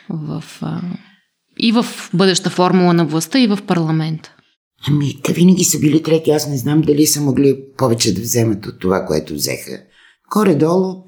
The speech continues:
Speaker 2: резултатът им е по-скоро добър. А, може би да, да са имали възможност за още два процента отгоре. Попречи, разбира се, гласуването и в Турция, и, и е-,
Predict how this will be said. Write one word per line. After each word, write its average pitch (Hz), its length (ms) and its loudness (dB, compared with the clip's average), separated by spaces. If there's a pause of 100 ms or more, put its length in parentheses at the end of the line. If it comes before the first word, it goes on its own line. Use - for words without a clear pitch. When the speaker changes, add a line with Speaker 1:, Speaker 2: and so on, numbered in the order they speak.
(120)
Speaker 2:
резултатът 180 560 -2
им 170 240 2
е 165 120 -2 (400)
по-скоро 170 420 -2
добър. 135 480 0 (480)
А, 165 400 2 (160)
може 185 360 2
би 160 220 4
да, 113 80 -2 (200)
да 107 220 0
са 139 140 -2
имали 135 420 0
възможност 131 540 -2
за 120 80 0
още 127 220 -4
два 127 200 -4
процента - 480 -2
отгоре. 220 380 0 (500)
Попречи, 156 540 0
разбира 117 340 -2
се, - 360 -4 (460)
гласуването 131 600 -4
и - 40 -4
в - 100 -14
Турция, 190 400 -2
и, 127 380 0 (360)
и 143 220 4
е-, 131 220 0